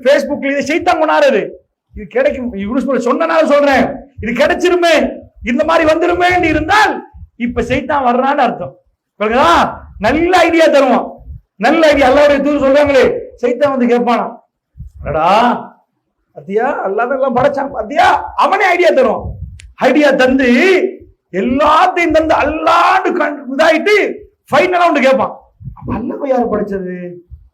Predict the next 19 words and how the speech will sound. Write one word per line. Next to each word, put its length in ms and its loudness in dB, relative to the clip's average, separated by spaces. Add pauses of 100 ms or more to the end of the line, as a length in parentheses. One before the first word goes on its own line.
(400)
எப்படி 180 2
கேட்டான் 340 4
பாருங்க. 240 4 (720)
அவன் 240 -6 (120)
பி 120 2 (140)
ஹெச் 180 -2
டி 80 0
முடிச்சிருக்கிறான். 800 0 (500)
சாதாரண 680 4
ஒரு 180 4 (140)
ஆளா 240 4 (120)
அல்லாஹ் 320 2 (160)
எங்களுக்கு 400 0
பக்கத்துல 420 0
வைக்கல. 340 2 (800)
இன்னஹு 560 0 (100)
லக்கும் 340 0 (100)
அதுவும் 500 -2
முபீன் 400 -2